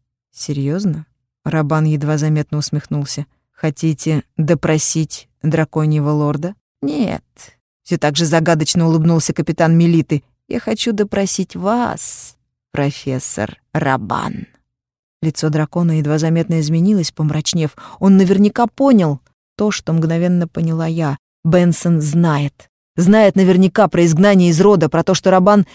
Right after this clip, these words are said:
лишился защиты, которую давал ему титул.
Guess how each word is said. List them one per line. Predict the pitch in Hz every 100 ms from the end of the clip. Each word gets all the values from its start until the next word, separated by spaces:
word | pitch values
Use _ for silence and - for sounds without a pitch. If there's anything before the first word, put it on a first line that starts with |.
| _
лишился | 185 202 - 254 - 190
защиты, | 190 185 - 262 185
которую | 165 160 165 165
давал | 175 180
ему | 165 175
титул. | 175 - 185 147